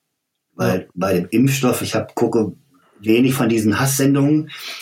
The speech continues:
Speaker 1: so, so, also wie heißt das, hart aber fair, ne, wo sich dann solche angiften. Und wenn der Yogeshwar sagt, klar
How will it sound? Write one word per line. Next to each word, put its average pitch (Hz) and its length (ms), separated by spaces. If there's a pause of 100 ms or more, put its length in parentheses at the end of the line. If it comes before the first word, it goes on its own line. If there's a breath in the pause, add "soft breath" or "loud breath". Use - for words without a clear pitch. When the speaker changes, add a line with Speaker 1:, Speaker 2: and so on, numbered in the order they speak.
(260 loud breath)
Speaker 1:
so, 110 300
so, 95 180
also 90 160
wie 92 120
heißt 107 180
das, - 160
hart 110 180
aber 101 200
fair, 120 300
ne, 107 180
wo 104 100
sich 101 140
dann 92 160
solche 95 360
angiften. 123 600 (840 loud breath)
Und 82 200
wenn 87 120
der 92 100
Yogeshwar 101 440
sagt, 104 400 (340)
klar 123 600